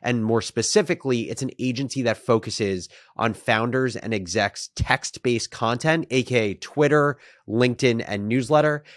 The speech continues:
And we'll leave the other stuff to the other agencies. So I G, TikTok, those things can be worked on by other folks. Here's the thesis of my business idea. The first major point of my thesis, why I think this is an interesting opportunity,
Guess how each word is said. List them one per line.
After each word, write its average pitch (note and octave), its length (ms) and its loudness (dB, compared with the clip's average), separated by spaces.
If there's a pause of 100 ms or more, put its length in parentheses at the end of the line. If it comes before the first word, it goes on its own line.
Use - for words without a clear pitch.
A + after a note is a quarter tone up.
And A2+ 80 -2
we'll B2+ 120 4
leave B2 200 0
the A#2 120 2
other A#2 200 2
stuff - 280 2
to - 60 -20
the G2+ 140 -2
other F#2+ 180 0
agencies. F2 500 -6
So F2 300 -4
I A2+ 220 2
G, G#2+ 420 -2
TikTok, G#2+ 680 -2 (240)
those A#2 180 4
things G#2 360 -2
can A2+ 140 -6
be G#2+ 120 0
worked G2+ 240 -2
on G2 100 -2
by F#2+ 140 0
other F2 180 -4
folks. - 400 -10 (580)
Here's F3 300 10
the F3+ 100 2
thesis B2 520 0
of G2+ 80 2
my G2+ 140 2
business E2+ 340 -4
idea. D#2 340 -8 (540)
The C3+ 80 2
first F3+ 420 0
major A#2 720 -2 (640)
point A2+ 480 0 (120)
of G#2 240 6
my G2 160 0
thesis, F#2 440 -8
why A#2 220 6
I A2+ 60 0
think G#2+ 200 -6
this G#2 160 -8
is G2 100 -8
an G2+ 100 -6
interesting G2+ 480 -6
opportunity, G2+ 760 -4